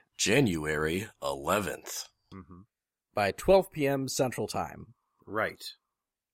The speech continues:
Speaker 3: We will read s-, uh, w-,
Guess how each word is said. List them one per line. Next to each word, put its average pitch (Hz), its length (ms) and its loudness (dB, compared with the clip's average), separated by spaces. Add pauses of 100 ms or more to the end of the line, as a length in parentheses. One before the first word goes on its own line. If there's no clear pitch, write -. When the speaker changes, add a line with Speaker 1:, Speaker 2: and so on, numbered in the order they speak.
(140)
Speaker 3:
We 107 640 -2
will 104 380 -2
read 143 500 -4 (220)
s-, - 480 -10 (100)
uh, 104 180 2
w-, 107 260 -4